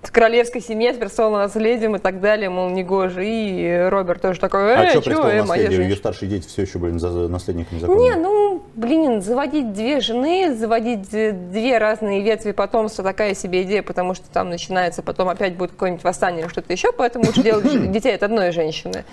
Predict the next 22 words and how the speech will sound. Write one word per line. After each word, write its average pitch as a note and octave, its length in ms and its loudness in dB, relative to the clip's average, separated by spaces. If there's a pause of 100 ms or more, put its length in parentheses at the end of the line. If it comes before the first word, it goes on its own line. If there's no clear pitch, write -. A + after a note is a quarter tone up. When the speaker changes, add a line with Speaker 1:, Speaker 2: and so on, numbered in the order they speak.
(140)
Speaker 1:
Я F#3+ 180 2
это F3 160 -2
имею D#3+ 220 -2
в - 20 0
виду. E3+ 120 6
Speaker 2:
Там F3+ 200 4
Speaker 1:
И G#3 300 0 (200)
с - 120 -10
точки B3 260 0
зрения A#3 320 2
престола F#4+ 440 2
это - 80 -10
вполне C#4 260 -4
себе B3 160 -2
логично. A#3 400 2
Speaker 2:
Там - 80 -4
куча A3+ 280 -2
всего D3 320 0
была C#3+ 520 0
за A2+ 640 0
триста A2+ 320 -4
лет. G#2 320 -2